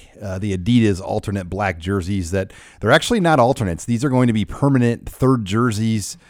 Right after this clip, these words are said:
uh, that, that are gonna hang in the equipment closet forever. Um, the, the problem with this year at this alternate is it had to be worn at home,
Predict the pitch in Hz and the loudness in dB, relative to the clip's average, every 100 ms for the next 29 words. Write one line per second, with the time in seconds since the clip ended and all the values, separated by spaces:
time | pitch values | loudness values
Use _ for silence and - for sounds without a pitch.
0 | - - - 92 92 92 95 - - 107 | -20 -20 -10 -4 -2 -2 -4 -8 -8 -4
1 | 95 95 92 117 123 113 107 101 139 113 | -4 -4 -2 0 2 4 4 2 -2 -4
2 | 113 98 117 107 95 104 - 101 98 226 | -4 -2 0 0 -2 -6 -6 -2 2 2
3 | 254 110 - - _ - 92 92 92 90 | 2 0 -8 -20 _ -10 -6 -4 -6 -6
4 | 90 95 101 90 143 180 139 110 95 127 | -8 -6 -4 0 0 2 2 2 2 0
5 | - 113 107 92 95 131 123 101 92 92 | 2 0 0 0 2 2 2 0 0 0
6 | 87 87 113 139 135 127 104 104 101 85 | -2 -2 2 4 4 4 4 4 2 0
7 | 110 147 104 92 92 | 2 2 2 0 -4